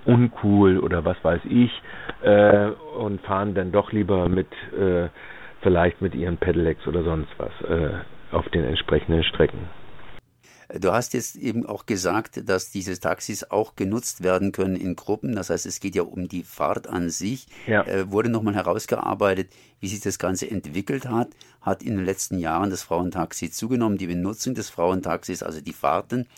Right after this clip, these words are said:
Speaker 2: oder ist es eher stabil geblieben?
Speaker 1: Nein, es ist angestiegen und das war ja auch im Prinzip der Hintergrund. Also neben den Preissteigerungen, die sich ergeben, erstens, dass das Gewerbe jetzt,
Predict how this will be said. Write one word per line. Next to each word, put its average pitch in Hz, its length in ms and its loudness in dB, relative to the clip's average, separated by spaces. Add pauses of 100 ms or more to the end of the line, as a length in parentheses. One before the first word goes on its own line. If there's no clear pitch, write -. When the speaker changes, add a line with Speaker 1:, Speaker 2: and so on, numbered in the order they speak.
(360)
Speaker 2:
oder 104 380 2
ist - 160 -12
es 92 100 -8
eher 92 200 -4
stabil 82 360 -6
geblieben? 65 540 -8 (340)
Speaker 1:
Nein, 98 240 2
es 120 120 4
ist 127 140 0
angestiegen 101 720 2
und 87 120 -2
das 98 120 -2 (100)
war 101 140 8
ja 110 200 8
auch 104 220 2
im 104 200 -2
Prinzip 104 440 0
der 107 120 2
Hintergrund. 90 640 2
Also 85 220 0
neben 107 440 4
den 95 160 4
Preissteigerungen, 98 1200 4 (420)
die 98 100 2
sich 92 140 2
ergeben, 92 480 4
erstens, 107 400 4 (120)
dass 92 220 0
das 92 160 0 (260)
Gewerbe 92 460 4
jetzt, 92 240 4